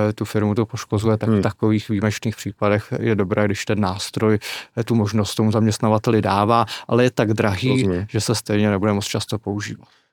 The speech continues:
Speaker 2: Rozumím. Když se podíváme, nebo vrátíme se, eh, zpátky k číslům, k datům,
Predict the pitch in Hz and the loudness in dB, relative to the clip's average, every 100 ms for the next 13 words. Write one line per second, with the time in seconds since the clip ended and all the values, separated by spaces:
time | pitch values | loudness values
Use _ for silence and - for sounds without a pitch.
0 | _ - 110 104 98 104 98 - 135 127 | _ 0 2 2 2 2 0 0 2 2
1 | 127 127 127 131 135 127 107 110 101 - | 4 4 4 4 4 2 2 2 0 0
2 | 117 110 - 123 127 127 104 113 107 107 | 0 0 2 2 2 0 0 0 0 0
3 | - 101 98 - 113 - - 113 - 120 | 2 2 2 0 -2 -2 -4 -2 2 4
4 | 120 113 110 - 113 120 127 | 4 4 2 2 2 4 2